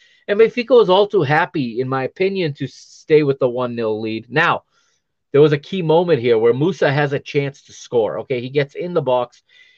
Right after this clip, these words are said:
He has the goalkeeper beat. All he's gotta do is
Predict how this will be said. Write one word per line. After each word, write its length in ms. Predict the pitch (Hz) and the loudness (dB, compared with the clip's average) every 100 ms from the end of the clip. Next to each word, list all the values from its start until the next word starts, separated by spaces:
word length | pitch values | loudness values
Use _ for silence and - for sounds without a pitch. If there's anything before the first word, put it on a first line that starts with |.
| _ _ | _ _
He 180 | - 143 | -2 0
has 260 | 190 202 | 2 0
the 100 | 151 | -2
goalkeeper 720 | 147 156 151 135 - 160 147 107 | 2 4 4 0 -6 -8 -4 -4
beat. 400 | 101 143 165 - | -2 -4 -6 -10
All 240 | - 170 196 | -4 -2 -2
he's 200 | 180 135 | -4 -2
gotta 260 | 156 139 | -2 -2
do 380 | 110 131 143 139 - | -4 -4 -4 -4 -6
is 460 | 135 131 113 - | -2 -2 -4 -14